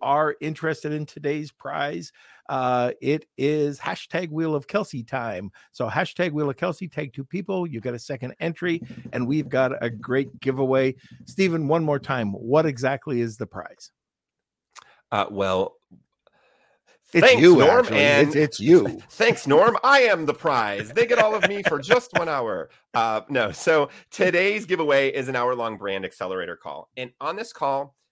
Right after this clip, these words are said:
Speaker 2: uh, it's, it's just a conversation where I ask you about your business, um, and actually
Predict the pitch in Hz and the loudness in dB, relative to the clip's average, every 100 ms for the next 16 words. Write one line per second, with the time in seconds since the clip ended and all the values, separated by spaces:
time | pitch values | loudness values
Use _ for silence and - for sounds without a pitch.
0 | _ 120 117 110 - 165 139 - 139 - | _ -8 -6 -6 -10 -14 -16 -18 -18 -18
1 | 196 - - 185 185 - 117 - 92 104 | -20 -14 -8 -8 -8 -10 -10 -10 -8 -6
2 | 170 120 117 - 127 123 107 - 92 92 | -6 -8 -12 -12 -12 -8 -8 -8 -12 -12
3 | 107 104 - - 98 - 208 240 - 156 | -10 -12 -12 -10 -10 -8 -10 -10 -10 -14